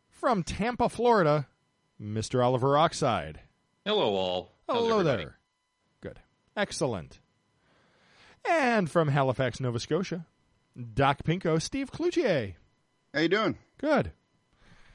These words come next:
Speaker 1: Have I, have I gotten any better at, uh, saying your last name? <laughs>
Speaker 3: Yes.
Speaker 1: Okay, good. Um, this week, we are talking about season three, episode number twenty-one,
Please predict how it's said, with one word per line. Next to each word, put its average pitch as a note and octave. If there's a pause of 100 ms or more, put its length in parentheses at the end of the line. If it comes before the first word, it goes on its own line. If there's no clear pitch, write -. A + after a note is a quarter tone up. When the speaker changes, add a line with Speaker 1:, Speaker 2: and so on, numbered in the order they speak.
(140)
Speaker 1:
Have A3+
I, G4
have F#3+
I F4+
gotten D#4+
any A#3+
better E3
at, C#3+
uh, C#3
saying D3+
your C3+
last B2
name? A#2+
<laughs> - (580)
Speaker 3:
Yes. G#2+ (220)
Speaker 1:
Okay, A2+
good. F2 (1500)
Um, D#3+ (440)
this C4+
week, C#4+
we E3
are A3
talking A3+
about G3+
season B3+
three, A#2+ (580)
episode F#3
number A#2
twenty-one, D3